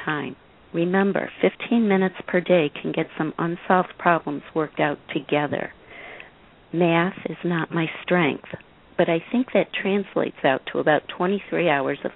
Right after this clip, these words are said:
Plan B over the summer months. Even though there is no school, in some ways it's better not to have the pressure and immediacy. Take advantage of this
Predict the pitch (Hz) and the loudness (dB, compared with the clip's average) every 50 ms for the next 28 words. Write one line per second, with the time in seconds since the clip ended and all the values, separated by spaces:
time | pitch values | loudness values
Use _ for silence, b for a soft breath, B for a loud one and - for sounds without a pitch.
0 | - - - 143 143 147 147 151 151 139 139 135 131 139 - _ - 147 147 147 | -8 -8 -6 -4 -2 -2 -2 -2 -2 -2 -2 -2 -4 -6 -8 _ -2 0 0 0
1 | 143 - - 143 - - - - 143 143 139 139 143 139 143 139 120 - - - | -2 -2 -2 -4 -4 -2 0 0 0 2 2 0 -2 0 0 -2 -2 -2 -6 -12
2 | - - - B B B B B B B B B B B B - 180 175 165 202 | -16 -18 -18 B B B B B B B B B B B B 2 2 4 6 6
3 | 214 220 214 202 190 175 180 170 170 165 156 - - 147 139 - - - - - | 6 6 6 6 6 6 4 4 4 4 2 0 -4 -6 -6 -6 -8 -8 -2 2
4 | 190 190 190 165 135 139 143 - B B B B B - - 165 165 160 - - | 4 4 6 4 4 2 -2 -6 B B B B B -8 -6 -6 -6 -4 -2 0
5 | 196 208 208 196 180 151 156 151 - - - - - - - 180 175 180 196 165 | 2 2 2 0 -2 -2 -4 -6 -6 -8 -10 -10 -10 -4 0 0 2 2 2 -2
6 | 143 143 147 147 - - 156 156 156 147 151 156 - - - - 151 151 - - | -2 -4 -6 -6 -6 -6 -4 -4 -4 -4 -4 -8 -8 -8 -8 -6 -6 -6 -4 -4
7 | 160 156 151 147 143 143 139 143 147 151 151 156 151 - - - - - - - | -4 -4 -4 -4 -4 -6 -6 -6 -6 -6 -6 -4 -4 -6 -6 -8 -4 -2 -2 -2
8 | - - - B B B B B B B B B - - - 160 156 - 170 160 | -2 -4 -10 B B B B B B B B B -8 -4 -2 -2 0 0 0 0
9 | - 170 165 160 160 165 151 - - 147 147 165 - - - | 0 0 0 0 0 -2 -4 -2 -2 -2 -2 -2 -2 -4 -6